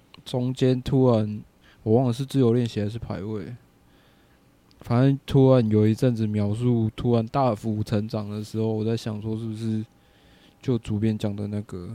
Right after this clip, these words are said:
那可能在跟技师中间去验证一些东西，所以，所以可能用的比，呃，用的方式比较激进一点，可是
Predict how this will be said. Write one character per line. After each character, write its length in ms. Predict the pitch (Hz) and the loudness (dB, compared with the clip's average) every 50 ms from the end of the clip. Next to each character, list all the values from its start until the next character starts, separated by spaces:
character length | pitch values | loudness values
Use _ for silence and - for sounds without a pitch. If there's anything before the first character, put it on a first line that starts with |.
| 113 117 _ _ - | -14 -14 _ _ -10
那 220 | 120 110 110 110 107 - _ _ - | -6 -4 -4 -4 -4 -6 _ _ -8
可 140 | - 113 101 | -4 -2 -2
能 220 | 98 104 104 107 | -2 -2 -4 -4
在 400 | 110 - 117 117 110 107 104 104 - - - _ _ _ _ _ _ _ - _ _ | -2 0 0 0 2 0 -2 -4 -6 -12 -20 _ _ _ _ _ _ _ -20 _ _
跟 200 | - 113 113 110 110 | -2 0 0 0 -2
技 240 | - - 123 113 110 | -4 -2 0 0 0
师 220 | 107 113 110 110 | 0 -2 -4 -4
中 260 | 110 - 113 107 107 101 | -2 -4 -4 -4 -4 -6
间 240 | - 107 104 104 | -6 -6 -6 -6
去 180 | 107 - 110 110 | -6 -4 -4 -4
验 220 | 107 107 113 107 107 | -2 -4 -4 -6 -4
证 180 | 110 113 110 | -4 -4 -4
一 80 | 104 107 | -4 -6
些 200 | 107 - 110 95 | -8 -8 -8 -8
东 280 | 85 - 95 95 95 113 | -8 -10 -12 -12 -12 -14
西， 240 | - - 95 76 - | -14 -14 -14 -12 -12
所 220 | 127 - 113 107 | -10 -8 -6 -6
以， 200 | 110 101 92 117 135 _ _ - - - - - - - - _ _ _ | -6 -6 -10 -12 -16 _ _ -20 -20 -20 -20 -20 -20 -20 -20 _ _ _
所 260 | - - - 117 110 | -12 -4 0 2 4
以 360 | 113 120 120 113 110 107 104 101 | 4 4 4 4 4 2 0 0
可 180 | - - 110 | -2 -4 -2
能 220 | 104 101 107 104 107 | -2 0 0 0 0
用 260 | 117 117 117 110 104 | 0 0 0 0 0
的 260 | 110 107 104 101 101 | 0 0 0 0 -2
比， 220 | 101 - - 107 107 - _ _ _ - | -4 -4 -4 -6 -6 -6 _ _ _ -8
呃， 420 | - 131 113 110 107 107 107 107 110 107 | -4 -2 0 2 2 2 0 -2 -4 -4
用 180 | - 139 127 117 | -2 -2 0 0
的 80 | 110 | 0
方 240 | 107 - 127 117 117 | 0 0 -2 -2 -2
式 220 | 113 - 123 117 | -2 -2 -2 -2
比 120 | 107 107 107 | -2 -2 -2
较 140 | 113 113 110 | 0 0 -2
激 240 | - - 117 113 | -2 -4 -6 -6
进 280 | 107 113 117 113 110 110 | -6 -4 -4 -4 -4 -4
一 40 | 113 | -6
点， 220 | - - - - 143 123 | -8 -12 -14 -14 -14 -14
可 140 | - - 107 | -10 -6 -4
是 200 | 107 113 117 117 | -2 -2 -2 -2